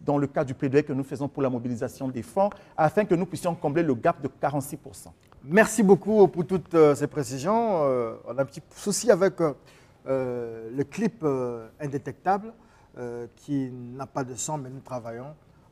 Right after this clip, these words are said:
Speaker 2: à ce que le son, euh, soit, euh, voilà, euh, soit arrangé, euh, de sorte que le téléspectateur puisse, le peuple soixante-dix puisse bien écouter le message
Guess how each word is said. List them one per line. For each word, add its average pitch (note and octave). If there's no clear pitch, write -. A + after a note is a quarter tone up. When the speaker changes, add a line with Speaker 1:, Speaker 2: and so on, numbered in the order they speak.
Speaker 2:
à A2
ce -
que C#3
le A2+
son, B2
euh, G#2+
soit, A#2+
euh, G#2
voilà, B2
euh, -
soit A#2+
arrangé, A2+
euh, A2+
de G#2
sorte A2+
que A#2+
le A2
téléspectateur A#2+
puisse, A#2+
le G#2+
peuple A#2
soixante-dix A2
puisse -
bien D3
écouter D3+
le C3
message C3